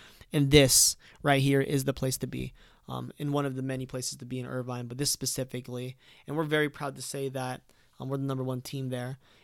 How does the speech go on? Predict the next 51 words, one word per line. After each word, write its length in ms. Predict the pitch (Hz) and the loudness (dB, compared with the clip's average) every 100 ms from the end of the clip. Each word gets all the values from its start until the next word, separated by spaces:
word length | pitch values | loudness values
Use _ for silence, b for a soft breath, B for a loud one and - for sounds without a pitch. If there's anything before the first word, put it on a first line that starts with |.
| - | -2
And 200 | 143 139 | 0 2
practically, 520 | 165 165 170 165 165 | 4 2 0 2 2
you 160 | 160 160 | 4 2
know, 100 | 160 | 2
the 100 | 160 | 2
schools 300 | - 170 175 | 2 4 4
speak 240 | - 185 | 4 0
for 100 | - | 0
themselves. 680 | 180 175 117 127 123 - - | 2 2 2 2 0 -2 -2
I 80 | - | -6
mean, 340 | 135 135 139 b b b | -6 -6 -6 b b b
all 140 | 165 165 | 0 2
of 80 | |
the 60 | 175 | 4
Irvine 360 | 180 160 165 165 | 4 8 8 6
schools 320 | - 156 151 | 6 6 6
here 300 | 147 151 175 | 6 6 6
in 200 | 165 151 | 4 2
this 180 | 156 - | 2 0
area 420 | 139 135 156 180 | 2 4 4 4
rate 360 | 175 135 147 - | 4 2 2 0
nine 260 | 135 139 147 | 0 2 4
out 160 | 147 | 4
of 60 | 143 | 2
ten 320 | 156 151 147 - - | -2 -2 -4 -8 -6
at 160 | 151 | 0
a 40 | 143 | 2
minimum. 420 | 156 160 117 117 b b b - | 2 0 -2 -6 b b b -4
And 160 | 135 139 | 0 2
that's 180 | 139 | 2
really 160 | 151 151 | 4 4
cool 220 | - 147 | 4 2
because 380 | 143 139 135 127 | 2 2 0 0
being 240 | 131 143 143 | 0 0 0
the, 100 | - _ | -4 _
a 80 | 160 | -4
diverse 400 | 139 135 139 135 | 0 0 0 -2
community 380 | - 139 139 135 | -2 0 2 2
that 160 | 131 | 2
we 140 | 127 127 | 0 8
are 480 | 175 180 170 165 165 b b - | 12 12 12 8 2 b b -4
and 100 | 143 | 2
having, 580 | 143 143 139 143 135 135 _ _ - | 4 4 4 2 0 -6 _ _ -10
you 80 | |
know, 80 | 135 | -6
all 260 | 139 143 143 | 0 0 0
these 160 | 143 | -2
different 320 | 135 147 147 135 | -6 -8 -8 -10
types 220 | 143 - | -10 -12
of 80 | 131 | -8
programs, 640 | 147 139 143 139 135 - | -6 -4 -4 -4 -6 -10